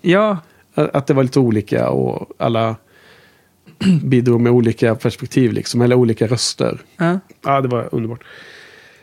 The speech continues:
Speaker 2: Eh, jag hade lite svårt att, att få ner, koka ner det till tio bara, så att väldigt snabbt, eh, för de, de som är listintresserade av lyssnarna,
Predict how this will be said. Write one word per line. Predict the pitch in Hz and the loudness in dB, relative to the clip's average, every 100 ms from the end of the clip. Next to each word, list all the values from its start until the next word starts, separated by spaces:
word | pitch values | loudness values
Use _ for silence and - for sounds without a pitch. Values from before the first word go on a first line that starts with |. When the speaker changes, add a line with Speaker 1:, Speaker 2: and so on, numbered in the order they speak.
| _ | _
Speaker 2:
Eh, | 151 151 151 147 - _ _ - | 0 4 4 2 -2 _ _ 0
jag | 185 | 0
hade | 196 | 2
lite | 214 226 | 0 0
svårt | - 180 147 | 0 2 2
att, | 151 139 - - _ - | 2 -2 -8 -20 _ -6
att | 135 - - | -6 -6 -20
få | - 143 | -4 0
ner, | 156 180 | 2 2
koka | 170 156 143 | 0 -2 0
ner | 156 185 | 0 2
det | 165 | 0
till | 143 | -2
tio | - 151 139 | 0 0 2
bara, | 170 143 117 | 2 2 0
så | 147 | 0
att | 139 - _ _ _ _ - | -2 -6 _ _ _ _ -4
väldigt | 175 175 185 | 0 2 2
snabbt, | - 165 156 - - | 2 0 0 -8 0
eh, | 139 135 131 131 131 - _ | 2 4 2 0 -4 -10 _
för | 151 | -2
de, | 143 135 135 | 0 2 2
de | 135 139 135 | 2 2 0
som | 131 147 | -2 -2
är | 165 156 | 0 2
listintresserade | 143 131 - 123 117 131 151 135 | 0 -2 0 -2 0 0 0 2
av | 120 | 2
lyssnarna, | 127 127 151 143 113 | 0 0 0 0 0